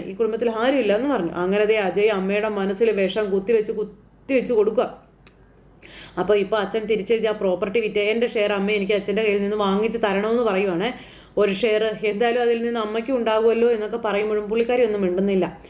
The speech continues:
ഈ മകൻ രക്ഷപ്പെടണമെന്ന് ഇനിയെങ്കിലും അമ്മയ്ക്ക് ആഗ്രഹമുണ്ടെങ്കിൽ അമ്മ എന്നെ ഒന്ന് സഹായിക്കണമെന്നൊക്കെ പറഞ്ഞപ്പം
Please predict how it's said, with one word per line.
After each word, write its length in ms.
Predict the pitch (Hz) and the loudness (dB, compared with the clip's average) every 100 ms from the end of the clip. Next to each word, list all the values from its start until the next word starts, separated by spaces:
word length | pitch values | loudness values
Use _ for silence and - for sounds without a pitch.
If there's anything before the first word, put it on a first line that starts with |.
| - - 180 | -20 -8 0
ഈ 80 | 208 | 2
മകൻ 320 | 208 190 226 | 2 0 0
രക്ഷപ്പെടണമെന്ന് 840 | 226 208 240 233 233 240 240 240 247 247 - - | -2 -4 -4 -2 0 0 -2 -2 -4 -6 -14 -4
ഇനിയെങ്കിലും 560 | 208 214 220 226 247 233 - | 0 0 2 0 0 -2 -6
അമ്മയ്ക്ക് 300 | 208 233 226 | -6 -4 -2
ആഗ്രഹമുണ്ടെങ്കിൽ 800 | 196 196 233 220 214 233 226 196 196 - - | -2 -2 -2 -2 -2 -4 -2 -4 -6 -14 -4
അമ്മ 140 | 269 277 | 0 2
എന്നെ 200 | 226 220 | 0 -2
ഒന്ന് 140 | 220 | -4
സഹായിക്കണമെന്നൊക്കെ 920 | 220 208 208 220 226 233 240 233 220 214 | -4 -4 -2 -2 0 -2 -2 -4 -4 -2
പറഞ്ഞപ്പം 480 | 196 208 214 208 | -2 -2 -2 -2